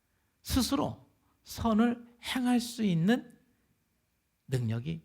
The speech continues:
없다라는 거예요. 우리는 스스로 선을 행할 수가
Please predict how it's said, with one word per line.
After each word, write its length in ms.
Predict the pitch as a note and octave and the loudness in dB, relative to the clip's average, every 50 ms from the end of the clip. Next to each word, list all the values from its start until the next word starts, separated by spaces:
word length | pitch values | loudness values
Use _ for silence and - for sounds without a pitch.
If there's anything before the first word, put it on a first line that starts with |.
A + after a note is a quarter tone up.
| _ _ | _ _
없다라는 540 | - B2+ - - B2+ B2 B2 B2+ C#3 C#3+ C#3 | -16 -16 -12 -10 -10 -8 -8 -8 -10 -10 -12
거예요. 160 | - - - - - _ _ _ _ _ _ _ _ _ - | -12 -16 -18 -18 -20 _ _ _ _ _ _ _ _ _ 0
우리는 320 | D3+ D#3+ F3 F3+ F#3 F#3 | 2 4 4 6 4 2
스스로 640 | F3 - A#3 G#3+ - G3 E3 E3 F3+ D3+ A#2+ - - _ _ _ _ _ | 2 0 -2 -2 -2 0 0 0 0 0 -2 -6 -16 _ _ _ _ _
선을 380 | - - - G3+ F#3 F3 E3+ | -6 0 2 2 4 4 4
행할 240 | E3+ F#3+ F#3 E3+ D#3+ | 4 4 4 2 0
수가 420 | - - C#3+ B2+ C#3+ C#3 C3+ C#3 | -2 -6 -8 -4 -4 -4 -4 -6